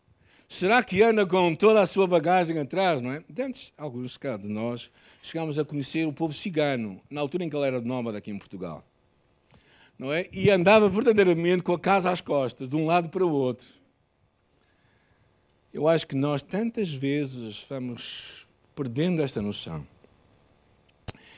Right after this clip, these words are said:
Eu acho que o que Jesus estava basicamente a falar era que a glória do rei tem de estar acima da nossa própria agenda. Por isso é que ele diz ali,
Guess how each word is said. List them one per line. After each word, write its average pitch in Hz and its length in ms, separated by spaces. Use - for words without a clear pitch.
Eu 185 140
acho 180 240
que 160 360
o 147 120
que - 160
Jesus 160 500
estava 123 500
basicamente 151 560
a 117 60
falar 123 560
era 170 160
que - 160
a 156 60
glória 180 320
do 151 140
rei 120 680
tem 160 140
de 151 60
estar 156 180
acima 156 240
da 147 80
nossa 143 260
própria 127 300
agenda. 92 460
Por 180 120
isso 202 140
é 196 40
que 160 80
ele 156 120
diz 127 200
ali, 92 460